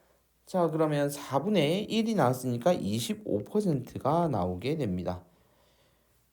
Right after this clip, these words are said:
자, 그럼 나에서 종 A의 상대 밀도는 분할 전보다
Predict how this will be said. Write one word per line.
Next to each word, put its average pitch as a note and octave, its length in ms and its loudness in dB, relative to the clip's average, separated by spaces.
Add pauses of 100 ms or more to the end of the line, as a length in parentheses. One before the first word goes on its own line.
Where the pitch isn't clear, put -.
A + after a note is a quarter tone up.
(600)
자, D3+ 160 6
그럼 F3+ 460 10
나에서 F#3+ 480 10
종 E3+ 400 4
A의 G#3 420 6
상대 G#3+ 540 0
밀도는 G3 800 0
분할 E3 500 2
전보다 F3+ 960 6